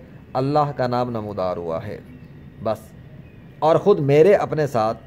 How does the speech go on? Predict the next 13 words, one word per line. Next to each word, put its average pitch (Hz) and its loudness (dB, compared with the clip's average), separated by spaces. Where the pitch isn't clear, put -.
फुटेजेस 139 -2
के 139 -2
अंदर, 107 -2
videos 151 0
के 131 -4
अंदर 101 -4
बहुत 135 2
सारे 139 0
जो 123 0
काम 123 -4
मैंने 131 -8
किए 123 -14
हैं, 98 -12